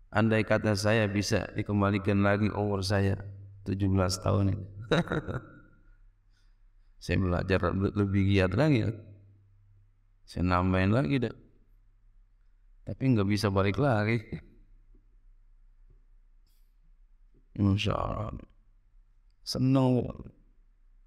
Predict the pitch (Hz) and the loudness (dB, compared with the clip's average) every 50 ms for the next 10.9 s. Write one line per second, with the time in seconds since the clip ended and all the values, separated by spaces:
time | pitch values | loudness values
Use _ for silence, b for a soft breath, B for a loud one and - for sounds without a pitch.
0 | _ _ - - - - - 143 139 139 135 139 147 139 - 127 110 98 113 113 | _ _ -8 -8 -6 -2 -2 0 2 4 4 2 2 2 0 0 0 0 -2 -6
1 | 110 - - - _ - - - _ _ - _ _ - _ _ _ _ - _ | -6 -10 -12 -14 _ -20 -20 -20 _ _ -20 _ _ -20 _ _ _ _ -20 _
2 | _ _ _ _ _ _ _ _ _ _ - _ _ _ - - - 107 104 113 | _ _ _ _ _ _ _ _ _ _ -20 _ _ _ -12 -8 -8 -4 0 0
3 | 110 110 117 117 107 107 110 120 135 160 156 139 101 - - 104 127 104 113 110 | 2 2 4 2 2 2 0 0 -2 0 2 0 0 0 -2 -2 -4 -4 -4 -6
4 | - - - 131 - - - - - _ - - _ _ _ _ _ - _ _ | -12 -16 -20 -20 -20 -20 -20 -20 -20 _ -20 -20 _ _ _ _ _ -20 _ _
5 | - - _ - _ _ - _ - _ _ - _ - _ _ - _ _ _ | -20 -20 _ -20 _ _ -20 _ -20 _ _ -20 _ -20 _ _ -20 _ _ _
6 | - _ _ _ _ - _ _ _ - _ _ _ - - _ - _ - - | -20 _ _ _ _ -20 _ _ _ -20 _ _ _ -20 -20 _ -20 _ -20 -20
7 | _ - - _ _ _ _ _ _ _ _ _ _ _ _ _ _ _ _ _ | _ -20 -20 _ _ _ _ _ _ _ _ _ _ _ _ _ _ _ _ _
8 | _ _ - _ _ _ - _ - - 104 104 107 110 110 110 110 113 113 120 | _ _ -20 _ _ _ -20 _ -8 -6 -6 -2 2 2 4 4 4 4 4 4
9 | 127 139 123 120 117 117 127 113 110 110 113 120 131 127 117 117 - - - - | 4 4 4 4 4 2 0 0 0 0 0 0 0 0 0 -2 -2 -4 -8 -10
10 | - - - - - - - 104 98 - 110 - - - - - - _ | -14 -16 -20 -20 -20 -16 -14 -12 -6 -4 -4 -4 -4 -6 -10 -10 -10 _